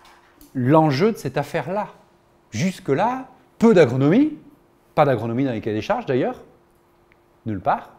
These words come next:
pas un. Bon. Euh, l'agroécologie, puisqu'on s'est mis d'accord sur une définition et, et sur le principe,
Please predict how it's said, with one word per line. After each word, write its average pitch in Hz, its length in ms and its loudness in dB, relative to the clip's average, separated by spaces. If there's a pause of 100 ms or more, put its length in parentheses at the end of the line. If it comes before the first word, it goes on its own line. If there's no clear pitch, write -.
pas 110 180 -4
un. 269 100 -8 (340)
Bon. 135 300 -2 (640)
Euh, 135 280 2 (280)
l'agroécologie, 165 880 4
puisqu'on 131 340 -6
s'est 131 140 -4
mis 139 140 2
d'accord 127 340 0
sur 135 180 -2
une 131 140 0
définition 135 720 0 (800)
et, 147 380 2
et 139 80 0
sur 123 280 -4
le 117 100 0
principe, 196 720 -2